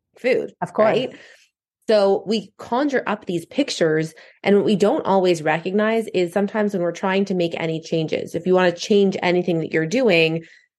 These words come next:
Speaker 1: the strongest thing that we hold as humans is our identity,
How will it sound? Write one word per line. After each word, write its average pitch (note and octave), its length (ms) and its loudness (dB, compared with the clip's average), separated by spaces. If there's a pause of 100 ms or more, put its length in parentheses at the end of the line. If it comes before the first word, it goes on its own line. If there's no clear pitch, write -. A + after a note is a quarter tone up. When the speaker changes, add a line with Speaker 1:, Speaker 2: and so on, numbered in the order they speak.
(140)
Speaker 1:
the G#3 80 2
strongest B3+ 560 0
thing G#3+ 160 2
that G3 100 0
we E3+ 80 -6
hold E3+ 540 0
as D#3 200 -4
humans E3+ 520 0
is E3+ 120 0
our E3 140 2
identity, D3+ 640 -2